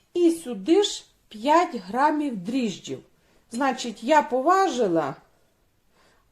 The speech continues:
але у кого немає ваги, то це не біда, тому що можна взяти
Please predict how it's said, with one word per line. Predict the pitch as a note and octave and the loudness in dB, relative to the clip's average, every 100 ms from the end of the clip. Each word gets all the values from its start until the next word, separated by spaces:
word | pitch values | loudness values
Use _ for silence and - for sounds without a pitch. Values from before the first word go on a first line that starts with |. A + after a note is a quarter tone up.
| - | -4
але | A#3+ C4 D4 C4+ G#3+ - _ _ - | -2 0 0 2 0 -2 _ _ -6
у | A#3 | -6
кого | - D#4+ D#4+ A3 A3 F#3 - | -2 4 4 4 -2 -2 -4
немає | G#3 A#3 C4 C4+ B3 G3+ G#3+ | -8 -6 -4 0 0 -2 -4
ваги, | G3 A#3+ A#3 G4+ G4+ - - - _ _ _ _ - | -2 -4 0 0 -2 -8 -20 -20 _ _ _ _ -2
то | B3 | 0
це | A#3+ - D4+ B3+ F3+ - | 0 -4 0 0 -2 -4
не | B3 D4 | -4 -4
біда, | G3 A#3 D#3 D#3+ D#3 E3+ C#4+ - _ - | -4 -8 -2 -2 0 -2 -4 -10 _ -8
тому | C4+ D4 E4 | -2 6 6
що | E4 - C4+ A3+ G#3+ G#3 | 4 -2 -2 2 2 0
можна | A3 C#4 B3+ G3+ G3+ G3 F#3 - _ _ | 0 0 0 -2 -4 -4 -4 -8 _ _
взяти | F#3 F3+ C4+ A#3 - F#3 F3 | -10 -2 2 2 0 -6 -6